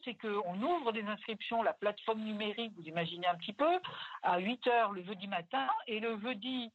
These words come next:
euh, à midi deux, parce que j'ai gardé le mail, le préfet nous dit : « Vous aurez quatre cent vingt doses. »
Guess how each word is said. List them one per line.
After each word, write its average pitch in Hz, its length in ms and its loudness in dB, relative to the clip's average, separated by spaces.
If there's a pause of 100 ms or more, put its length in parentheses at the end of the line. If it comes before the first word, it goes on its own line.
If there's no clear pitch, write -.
(100)
euh, 175 220 0 (160)
à 175 640 2
midi 214 320 -4
deux, 202 280 0 (160)
parce 170 120 -10
que 180 100 -8
j'ai 170 140 -4
gardé 196 300 2
le 202 140 0
mail, 180 260 4 (360)
le 208 80 0
préfet 240 340 0
nous 269 120 0
dit : « 277 240 0
Vous 220 120 -2
aurez 214 180 2
quatre - 180 -4
cent 302 100 0
vingt 285 140 4
doses. » 165 300 -4